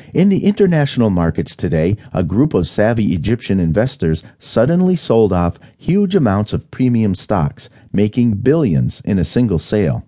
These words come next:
A male announcer voice takes the lead. "Timing is everything. In other news." Nefertiti's Strip Club. A shiny black Cadillac pulls up and parks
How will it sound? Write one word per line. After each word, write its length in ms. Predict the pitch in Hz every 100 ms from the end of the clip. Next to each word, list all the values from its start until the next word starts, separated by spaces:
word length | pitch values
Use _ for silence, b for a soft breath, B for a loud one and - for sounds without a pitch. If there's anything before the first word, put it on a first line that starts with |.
| _ _ _ b b b b
A 80 | 85
male 320 | 85 92 95
announcer 400 | 78 80 85 87
voice 420 | 73 87 - -
takes 320 | - 107 110
the 160 | - 101
lead. 360 | 104 101 67 60 _ b b b -
"Timing 340 | 85 104 110
is 160 | 117 120
everything. 600 | 147 110 90 85 92 95 _ _ -
In 140 | 170
other 220 | 160 113
news." 440 | 82 80 87 95 - _ _ _ _ _ _ _ _ _ _ _ _ _ _ -
Nefertiti's 720 | 131 180 160 135 117 117 113
Strip 380 | - - 92 -
Club. 360 | 78 67 60 - _ _ _ _ _ _ b b b b
A 100 | 95
shiny 420 | - - 117 139
black 380 | 104 95 98 101
Cadillac 580 | - 85 80 78 80 -
pulls 280 | - 131 113
up 160 | 95
and 160 | 85 78
parks 420 | - 104 107 -